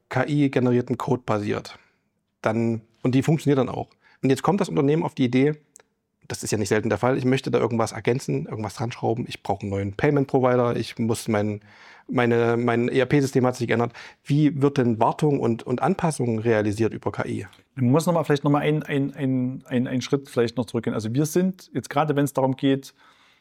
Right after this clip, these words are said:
Speaker 2: also was wir aktuell machen für Dotzers intern, dann generieren wir wirklich Software und bauen Software, vibe-coded kleine Tools, die bei uns intern bleibt. Da übernehmen wir natürlich auch das Risiko, ne?
Speaker 1: Okay.
Speaker 2: Ist klar.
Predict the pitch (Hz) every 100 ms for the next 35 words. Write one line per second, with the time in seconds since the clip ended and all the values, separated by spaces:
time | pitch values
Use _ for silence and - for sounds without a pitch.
0 | _ _ _ _ 117 117 170 165 151 -
1 | 147 - 139 170 170 135 151 147 113 196
2 | 220 190 185 190 190 170 _ - 123 123
3 | 131 - _ _ _ _ _ 123 120 135
4 | 170 156 143 147 147 - 151 147 147 131
5 | 127 139 135 127 - 120 117 120 107 117
6 | - 127 117 110 - - 113 107 101 127
7 | 107 - - - 113 107 120 110 95 90
8 | 87 - - _ _ _ _ _ - 107
9 | 113 113 127 123 113 117 117 104 113 107
10 | 98 85 87 156 180 - 107 90 98